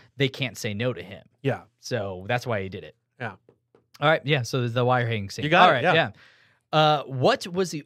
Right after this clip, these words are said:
Speaker 1: only C G I that was used during the big stunt of the cliff jump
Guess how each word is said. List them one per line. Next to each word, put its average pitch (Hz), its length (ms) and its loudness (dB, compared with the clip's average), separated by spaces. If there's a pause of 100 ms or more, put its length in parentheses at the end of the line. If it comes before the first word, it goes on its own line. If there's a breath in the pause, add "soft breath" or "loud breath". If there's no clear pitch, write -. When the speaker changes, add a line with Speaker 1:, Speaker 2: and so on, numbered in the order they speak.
(120)
Speaker 1:
only 196 400 0
C 185 340 -4
G 202 220 -4
I 143 560 -2
that 135 180 -8
was 127 260 -8
used 143 600 -6 (200)
during 147 420 -2
the 131 100 -4
big 147 400 -6
stunt 127 680 -6 (100)
of 127 260 -4
the 127 100 -4
cliff 180 240 -6
jump 113 300 -4